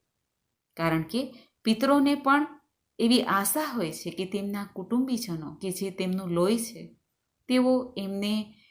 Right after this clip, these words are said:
ખાલી હાથ નહીં મોકલે, એટલે કે તેમના વંશના જે લોકો છે તે તેમને તર્પણ, પિંડદાન, શ્રાદ્ધ અને તેમના અર્થે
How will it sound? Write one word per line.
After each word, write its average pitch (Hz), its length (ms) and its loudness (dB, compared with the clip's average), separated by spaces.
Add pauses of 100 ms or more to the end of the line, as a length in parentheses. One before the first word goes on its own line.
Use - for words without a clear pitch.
(200)
ખાલી 190 480 -4
હાથ 165 340 -4
નહીં 185 280 -4
મોકલે, 196 280 -10 (640)
એટલે 175 260 2
કે 226 180 0 (960)
તેમના 254 460 6
વંશના 208 560 0 (140)
જે 214 160 -2 (140)
લોકો 175 400 -2
છે - 240 -12 (880)
તે 226 100 8 (180)
તેમને 196 380 0 (380)
તર્પણ, 185 520 -2 (140)
પિંડદાન, 180 580 0 (160)
શ્રાદ્ધ 175 680 -2 (680)
અને 240 200 6
તેમના 196 440 2
અર્થે 202 360 -4